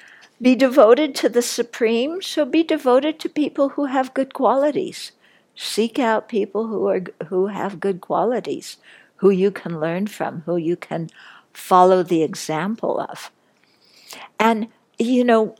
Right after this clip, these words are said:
watching how other people act is an incredible way to learn.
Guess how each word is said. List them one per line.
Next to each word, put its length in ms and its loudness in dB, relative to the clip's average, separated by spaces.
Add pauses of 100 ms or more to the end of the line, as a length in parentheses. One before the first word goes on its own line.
(180)
watching 800 2
how 360 -4
other 280 2
people 600 -4
act 480 -4
is 200 -6
an 200 -6 (100)
incredible 1000 -2
way 300 2
to 240 -6
learn. 520 -2